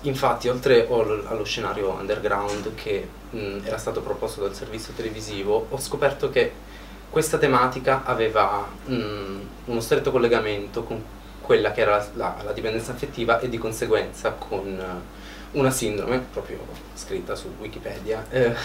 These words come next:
de-, che si chiama sindrome di Samu, ovvero la volontà di voler prendere la malattia del, del proprio partner in modo tale che sia appunto un alleato alla, diciamo,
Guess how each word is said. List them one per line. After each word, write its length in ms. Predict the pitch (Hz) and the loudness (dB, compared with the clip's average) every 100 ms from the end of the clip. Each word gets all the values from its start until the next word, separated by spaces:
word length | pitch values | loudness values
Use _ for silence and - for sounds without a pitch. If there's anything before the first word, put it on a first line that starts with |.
| - | -6
de-, 540 | 123 113 110 104 101 90 | -6 6 8 10 8 6
che 40 | |
si 140 | - - | -2 2
chiama 220 | 107 101 | 2 2
sindrome 380 | - 117 110 104 | 6 8 8 6
di 80 | 98 | -2
Samu, 400 | - 95 104 104 | -4 -4 -6 0
ovvero 260 | 107 110 | 4 6
la 180 | 104 98 - | 6 4 -2
volontà 600 | 113 120 117 117 107 101 - - - - - - | 2 6 6 4 2 0 -2 -12 -16 -16 -16 -16
di 760 | - 107 107 101 98 90 87 85 - - 110 98 | -14 -8 -6 -4 -6 -4 -6 -8 -12 -10 -10 4
voler 600 | 110 107 95 92 98 - | 6 8 6 4 -4 -8
prendere 500 | - 120 95 92 95 | 2 2 2 0 0
la 100 | 95 | 0
malattia 420 | 92 101 - 104 | -2 -6 -2 0
del, 320 | 92 92 90 92 | 0 -2 -4 -4
del 120 | 104 | -6
proprio 320 | - - 120 | -4 -2 -2
partner 440 | 110 - - 117 104 - | -4 -6 -6 -6 -6 -4
in 80 | 131 | -2
modo 180 | 120 123 | 0 0
tale 240 | 123 120 | 2 0
che 80 | 120 | 0
sia 300 | - - 107 | -6 -2 -2
appunto 500 | - 110 95 101 101 | -2 -8 -2 0 0
un 300 | 117 104 95 92 - | -2 -4 -6 -8 -4
alleato 760 | 113 104 98 - - 98 - - - - - - - - | 2 4 4 2 -4 -6 -6 -14 -16 -16 -14 -14 -14 -4
alla, 460 | 113 110 101 104 107 | 0 2 0 -2 -6
diciamo, 400 | 110 - 113 | -6 -6 -8